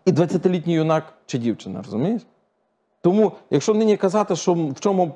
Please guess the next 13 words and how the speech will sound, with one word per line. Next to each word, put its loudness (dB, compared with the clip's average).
м, 2
проблема 2
молоді, 2
м, 2
проблема 2
молоді 2
ще 0
в -2
одному. -4
В 2
браку, 0
е, 0
позитивного, 2